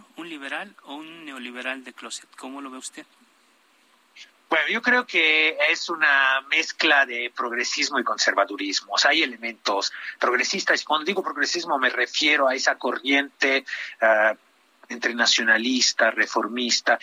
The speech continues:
Speaker 2: que ha circulado por América Latina en las últimas veinte años, eh, y que se ha ido incluso articulando, federando. O sea, hay elementos, eh, digamos, de transformación, hay elementos, hay reformas, eh, pero, mm, hay un fondo conservador,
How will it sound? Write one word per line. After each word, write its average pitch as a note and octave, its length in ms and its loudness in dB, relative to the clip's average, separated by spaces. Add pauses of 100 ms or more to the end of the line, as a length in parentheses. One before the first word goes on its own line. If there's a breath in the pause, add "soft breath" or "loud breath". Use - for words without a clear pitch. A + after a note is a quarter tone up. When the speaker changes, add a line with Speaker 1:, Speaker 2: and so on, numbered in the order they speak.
(140 loud breath)
Speaker 2:
que C#3+ 140 2
ha C#3+ 40 2
circulado C3 500 2
por A2 140 2
América A2+ 360 -2
Latina G#2 520 0
en F#2 100 -4
las F2 180 -2
últimas F2 640 -2
veinte F#2 320 0
años, - 480 0 (320 loud breath)
eh, - 240 0
y F#2 40 -6
que - 160 -2
se - 140 4
ha F#2 60 4
ido A#2 240 -2
incluso B2 580 2
articulando, F#2+ 720 0
federando. G#2+ 460 0
O - 40 -4 (140 loud breath)
sea, G3 160 2
hay - 80 2
elementos, A#2+ 800 -4
eh, G2+ 100 -6
digamos, G2 460 -2
de G2 120 -4
transformación, G2+ 840 0
hay F#2+ 140 0
elementos, F#2 520 -6 (220 loud breath)
hay G2 180 2
reformas, G2+ 720 0 (380 loud breath)
eh, G2+ 180 2
pero, F#3 460 2 (140)
mm, C3 440 -8 (300)
hay E3 180 2
un D3 140 -8
fondo G#2+ 400 0
conservador, G#2 680 4